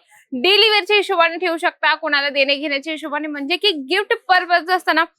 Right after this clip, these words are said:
कोणाला गिफ्ट करायचं असेल त्या हिशोबाने सुद्धा तुम्हाला पॅकेजिंग इथे या ठिकाणी सुंदर मिळत असते. जसं तुम्ही एक कलेक्शन बघत आहात,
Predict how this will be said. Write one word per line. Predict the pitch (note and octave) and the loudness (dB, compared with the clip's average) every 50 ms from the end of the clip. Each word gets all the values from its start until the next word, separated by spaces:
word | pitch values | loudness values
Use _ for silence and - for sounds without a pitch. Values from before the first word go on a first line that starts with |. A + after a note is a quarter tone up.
| _ _ C#4 C#4+ _ | _ _ _ -2 _
कोणाला | E4+ D#4+ E4+ F#4 G4+ | 2 2 4 4 2
गिफ्ट | E4 D4 F4+ G4 F#4+ - | 4 4 2 2 2 0
करायचं | F#4 F4+ E4+ E4+ E4 - F4+ | 0 2 2 2 2 0 -6
असेल | E4 - F4+ F4 F4 | -6 -4 -4 -4 -2
त्या | - F#4 E4+ | 0 0 2
हिशोबाने | F4 E4 D4 E4+ D#4+ C#4+ C#4+ C#4+ D#4+ | 2 0 -2 -4 -2 -2 -2 -2 -4
सुद्धा | D4+ E4+ C4+ A#3+ D4+ D#4+ | -6 -8 -2 0 0 0
तुम्हाला | - D4+ C#4 C#4 D4+ D#4 | 0 -4 -4 -2 -2 -2
पॅकेजिंग | D4+ - C#4+ C#4+ C#4+ D4 C4 D4+ D4 D4+ | 0 0 -2 -2 -2 -8 -8 -6 -4 -4
इथे | D4+ B3+ - C#4 | -6 -6 -4 -2
या | C4 B3 B3 | 0 2 0
ठिकाणी | C#4 C#4+ C#4 C4 B3+ C4+ C#4+ | 0 -2 -6 -8 -8 -8 -8
सुंदर | C#4 - D4+ B3+ A#3+ C4 C#4+ D#4 | -8 -8 -10 -4 -2 -2 0 0
मिळत | D#4+ C#4+ C4 C4 C4 C#4 | 2 2 2 2 2 0
असते. | C#4+ C4+ - B3+ B3 - _ - - - _ _ C#4 | -4 -2 -2 -2 -2 -4 _ -20 -20 -20 _ _ 2
जसं | D#4 F4 F#4 G#4+ A#4 | 2 4 4 4 2
तुम्ही | G4 A4 A4+ A4 G#4+ | 2 2 2 4 2
एक | G#4+ F#4 - | 2 4 2
कलेक्शन | F#4 F#4 G4 G4 - G#4 F#4+ | 2 2 2 2 2 2 4
बघत | F4+ F4+ F4 F#4 F4+ | 4 4 4 4 2
आहात, | F#4+ E4+ E4+ E4 | 4 4 4 2